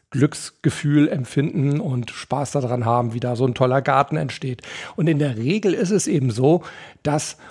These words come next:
unsere Gefühle dann im Endeffekt doch stärker sind als unsere rationalen Denkmuster.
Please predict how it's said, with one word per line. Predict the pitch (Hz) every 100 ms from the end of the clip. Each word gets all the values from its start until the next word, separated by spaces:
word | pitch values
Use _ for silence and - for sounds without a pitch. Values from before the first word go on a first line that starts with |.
| -
unsere | 143 135 131 123
Gefühle | 127 - 156 185 190 190 190
dann | - 147 143 151
im | 156
Endeffekt | 165 151 160 - 156 - - 151
doch | 156 - - - - -
stärker | - - - 135 151 156 160 160 180
sind | 151 110 135 151 143 -
als | - 139 139 139 -
unsere | - - 139 135 123 139 139 226 233 120
rationalen | 127 139 - 131 127 123 131 139 135 139 -
Denkmuster. | 143 156 - 147 127 - 151